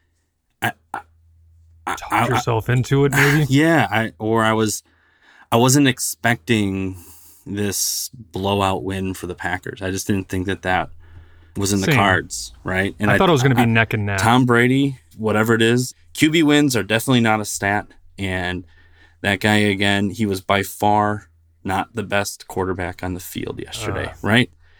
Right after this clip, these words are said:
Speaker 1: But he gets to go to the Super Bowl because his team overall were able to beat the team that Ro-, you know, Rodgers is on, right? And
Speaker 2: Did
Speaker 1: it,
Speaker 2: enough.
Speaker 1: it's,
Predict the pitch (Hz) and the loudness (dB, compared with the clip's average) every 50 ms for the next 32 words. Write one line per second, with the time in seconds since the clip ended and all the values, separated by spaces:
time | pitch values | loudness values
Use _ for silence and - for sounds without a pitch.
0 | - _ - _ - - - - - 117 107 98 95 85 - - - - - 123 | -20 _ -20 _ -20 -20 -20 -16 -8 -4 -2 -2 -2 -2 -6 -10 -10 -2 0 0
1 | 117 110 117 - - - 104 101 98 95 92 92 95 92 95 - - 98 90 95 | 2 2 0 -2 -2 -4 -4 -2 -2 -2 -2 -2 -2 -4 -4 -4 -4 -4 -4 -4
2 | 92 92 95 90 92 98 95 98 98 95 - - 92 92 92 92 - - - _ | -4 -2 -2 -2 -2 -2 -4 -4 -4 -4 0 0 2 2 2 0 -2 -4 -6 _
3 | - - - - _ - - - - - - - 113 120 117 110 - - - - | -20 -20 -20 -20 _ -20 -20 -20 -20 -8 0 2 4 4 4 0 -2 -6 -2 0
4 | 107 104 107 101 95 87 - - 107 110 113 107 110 107 101 95 95 92 92 92 | 2 2 2 0 -2 -4 -2 0 2 2 2 2 2 2 4 4 2 2 0 0
5 | 92 92 90 90 95 92 _ _ _ _ _ _ _ _ - - 107 101 101 101 | 0 0 0 -2 -4 -8 _ _ _ _ _ _ _ _ -4 -2 0 2 2 2
6 | 101 110 110 - - 104 92 107 110 117 110 - - - 110 107 104 - - 123 | 2 2 2 2 0 0 2 2 2 2 0 -2 -6 -2 -2 -2 -2 0 0 2
7 | 120 127 131 117 117 120 139 143 131 - 110 - 117 113 117 117 117 120 131 139 | 4 4 4 4 4 2 2 0 -2 -6 -8 -4 -2 0 2 2 4 4 4 2
8 | 135 113 95 92 92 90 87 95 92 92 92 95 98 107 120 123 92 98 101 101 | 2 0 -2 -6 -8 -8 -6 -6 -6 -4 -2 0 0 0 0 0 -2 -4 -6 -6
9 | 98 92 - - - _ - - 113 107 120 123 127 127 113 - - 139 127 - | -6 -6 -10 -12 -20 _ -8 -4 -2 -2 0 2 2 2 2 2 2 0 0 0
10 | - - - - - | -2 -4 -4 -4 -6